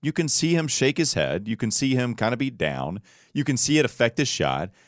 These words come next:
And then, of course, he'll throw up an air ball every now and then.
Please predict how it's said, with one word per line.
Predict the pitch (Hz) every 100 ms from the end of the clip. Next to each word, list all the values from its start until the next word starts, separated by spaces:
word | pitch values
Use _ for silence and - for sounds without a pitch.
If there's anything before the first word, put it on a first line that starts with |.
| -
And | 131
then, | 139
of | 135
course, | - 147 -
he'll | 156
throw | - 120 127
up | 135
an | 143
air | 165 196
ball | 107 62 - -
every | 90
now | 80 69 58
and | 53
then. | 52